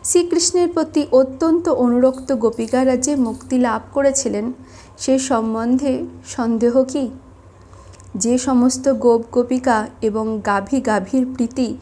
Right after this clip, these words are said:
ও স্নেহ সহকারে শ্রীকৃষ্ণের সেবা করেছিলেন, তারা সকলেই জড়জগতের ক্লেশদায়ক অবস্থা থেকে মুক্ত হয়েছিলেন। পুতনার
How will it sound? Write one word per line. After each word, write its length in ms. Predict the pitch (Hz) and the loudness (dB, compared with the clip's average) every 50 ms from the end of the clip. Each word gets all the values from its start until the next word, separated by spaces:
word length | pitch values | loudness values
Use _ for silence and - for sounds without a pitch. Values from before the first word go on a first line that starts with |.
| - - - - - - | -16 -20 -20 -20 -12 -2
ও 200 | - 247 254 262 | 0 2 4 4
স্নেহ 420 | 262 262 - 262 247 254 254 302 302 | 2 2 2 2 4 4 4 2 0
সহকারে 720 | 294 - - 226 214 240 247 247 254 240 226 220 208 208 - - - - - - | 0 -2 -6 -2 0 0 0 0 0 0 0 0 -2 -2 -6 -12 -20 -20 -14 -10
শ্রীকৃষ্ণের 720 | - - 269 262 262 262 285 302 294 - - 285 294 294 | -6 -2 -2 -2 -2 -2 -2 -4 -2 -2 -2 -2 0 -2
সেবা 320 | - - 262 226 202 220 233 | -2 -2 -2 -2 -2 -4 0
করেছিলেন, 680 | 240 269 262 277 269 269 - 277 214 202 214 240 262 - - - - - - - - - - - - | 2 4 4 4 2 2 0 -2 -2 -2 -2 -4 -4 -6 -8 -14 -18 -20 -20 -20 -20 -20 -20 -8 -4
তারা 280 | - 233 214 220 226 240 | -2 0 0 0 -2 -2
সকলেই 640 | - - 254 240 247 - 254 277 285 285 262 254 254 | -4 -4 -6 -6 0 2 2 4 4 2 0 0 0
জড়জগতের 880 | 220 240 214 202 202 214 214 - 247 233 214 226 240 240 254 277 349 349 - - - - - - - | 0 0 0 2 2 0 0 0 0 0 0 0 -2 -2 -2 -2 -4 -4 -6 -12 -20 -20 -20 -18 -4
ক্লেশদায়ক 760 | - 262 262 277 294 294 294 - - 233 226 202 202 226 285 - - - - - - - - - - - - - - | 0 2 4 4 4 2 0 0 0 0 2 2 2 2 0 0 -4 -10 -18 -20 -20 -20 -20 -20 -20 -20 -20 -8 -4
অবস্থা 460 | 226 214 196 208 226 - - - 285 277 | -2 -2 0 0 -2 -2 0 0 0 0
থেকে 340 | 277 254 226 233 262 339 | 0 0 -2 -2 -2 0
মুক্ত 380 | 392 339 254 233 240 - - 247 | 2 4 2 2 0 -2 -2 -4
হয়েছিলেন। 680 | 226 214 214 196 208 - - 226 190 190 196 196 208 - - - - - - - - - - - - - - - - - - - - | -2 0 -2 -2 -2 -2 -2 -2 -4 -4 -6 -8 -10 -12 -16 -20 -20 -20 -20 -20 -20 -20 -20 -20 -20 -20 -20 -20 -20 -20 -20 -12 -4
পুতনার 600 | - 262 262 254 262 277 269 285 269 226 208 214 | 0 0 0 0 0 0 0 0 2 0 0 -2